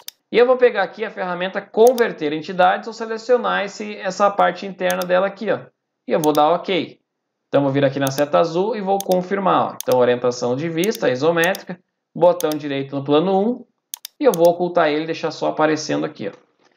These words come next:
E agora eu vou vir aqui em recursos <clears throat> e eu vou pegar aqui, ó, curvas, eu vou vir aqui em hélice e espiral.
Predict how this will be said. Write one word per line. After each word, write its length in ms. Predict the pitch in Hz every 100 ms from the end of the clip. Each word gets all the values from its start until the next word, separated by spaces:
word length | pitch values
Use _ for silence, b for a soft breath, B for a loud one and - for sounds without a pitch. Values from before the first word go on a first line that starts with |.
| b b
E 80 | 180
agora 260 | 202 247 254
eu 40 |
vou 80 | 220
vir 140 | 202
aqui 220 | 196 196
em 120 | 185 175
recursos 960 | 240 233 196 247 233 - 113 - - _ _ _
<clears throat> 960 | 165 165 139 - _ _ _ _ _ -
e 100 | 160
eu 140 | 220
vou 180 | 220 226
pegar 320 | 208 170 156
aqui, 320 | 139 - 226
ó, 260 | 196 113 - _ _ _ _ _ _ _ _ _ _ _ _ _ _ _ _ _ -
curvas, 800 | 160 180 196 262 269 - - _ _ 226
eu 80 |
vou 120 | 220 175
vir 140 | 190
aqui 200 | 180 196
em 160 | 226 185
hélice 460 | 151 165 180 196
e 60 | 185
espiral. 600 | 185 214 233 190 -